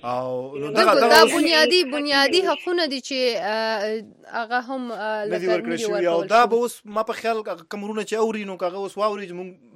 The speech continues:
Speaker 1: د دې اهمیت نه به هم خبر شي چې دا یو
Speaker 2: بالکل.
Speaker 1: ساعت یا دوه ساعته خپرونې موږ ولې ایښې دي. که چېرې دا ساعت موږ خپرونه نه وي ایښې، نن به دا خور نه وه راغلې او دا خبره به نه وه، نه وه کول-، نه
Speaker 2: بالکل.
Speaker 1: کوله شوه.
Speaker 2: خو ځکه خفه دي که نه هغه وروڼه چې
Speaker 1: <laughs>
Speaker 2: دغه خور ولې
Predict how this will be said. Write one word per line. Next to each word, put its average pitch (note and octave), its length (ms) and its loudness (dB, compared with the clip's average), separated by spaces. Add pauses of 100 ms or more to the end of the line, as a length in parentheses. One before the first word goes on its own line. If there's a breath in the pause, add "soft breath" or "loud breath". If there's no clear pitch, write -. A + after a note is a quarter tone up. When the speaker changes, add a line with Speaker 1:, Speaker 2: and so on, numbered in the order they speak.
Speaker 1:
د D3 100 -10
دې F3+ 180 0
اهمیت F3+ 280 -6
نه F#3 60 -6
به E3 100 -2
هم F#3 120 -6
خبر E3 220 -4
شي D#3+ 160 -12
چې D3+ 60 -16
دا C#3+ 140 0
یو E3 220 4
Speaker 2:
بالکل. C3 300 -8
Speaker 1:
ساعت D#3 280 0 (140)
یا D3 60 -2
دوه D#3+ 160 -6
ساعته D#3 280 -4
خپرونې D3+ 420 -4
موږ D#3 180 -6
ولې D#3 220 0
ایښې C#3 100 -10
دي. A#2+ 140 -12 (460 loud breath)
که D3+ 80 -8
چېرې F#3 200 -4
دا F3+ 140 2
ساعت F#3 220 -4
موږ F3 140 -16
خپرونه F3 320 -4
نه F#3+ 100 -8
وي F#3+ 120 -2
ایښې، F3 80 -8
نن E3+ 180 -8
به D#3+ 80 -6
دا E3 120 2
خور E3+ 180 -4
نه E3+ 80 -2
وه E3 100 2
راغلې D3 260 0
او C#3+ 60 -4
دا C#3+ 120 -2
خبره C3+ 240 -4
به C3 100 -8
نه C3+ 80 -8
وه، C3 160 -6
نه D3+ 120 -8
وه C3+ 120 -2
کول-، A2 240 -12
نه G2+ 80 -14
Speaker 2:
بالکل. E3+ 220 -8
Speaker 1:
کوله A#2+ 280 -8
شوه. A#2 240 -20
Speaker 2:
خو - 140 -2
ځکه G4+ 260 -4 (140)
خفه D#4+ 300 -4
دي G4 120 -2
که E4 160 -4
نه A#3+ 140 -6
هغه G#3 200 -8
وروڼه G3 400 -10 (360)
چې D4 120 -8 (160)
Speaker 1:
<laughs> C4 100 2
Speaker 2:
دغه C#4 240 0
خور E4 240 -2
ولې F#4+ 240 0